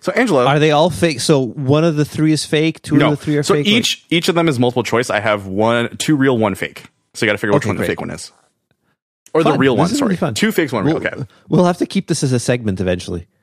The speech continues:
Speaker 1: Yeah, more work for Brian. Anyways, the following
Speaker 2: <laughs>
Speaker 1: Canadian television show was given the axe this week after eighteen seasons.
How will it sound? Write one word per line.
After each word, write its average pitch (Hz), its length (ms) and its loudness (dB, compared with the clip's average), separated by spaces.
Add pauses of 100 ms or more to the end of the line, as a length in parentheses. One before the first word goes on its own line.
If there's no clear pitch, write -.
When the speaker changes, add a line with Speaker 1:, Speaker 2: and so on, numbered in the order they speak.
(140)
Speaker 1:
Yeah, 127 200 4
more 117 280 2
work 165 140 0
for - 100 -6
Brian. 82 400 -4
Anyways, 180 300 2 (300)
the 151 160 2
following 269 520 2
Speaker 2:
<laughs> 208 80 4
Speaker 1:
Canadian 214 460 2
television 175 460 2
show 98 240 0
was 104 180 0
given 147 240 0
the 156 140 -2
axe 160 280 -2
this - 220 -6
week 101 180 -2
after 107 380 -4
eighteen 120 460 0
seasons. 101 720 -12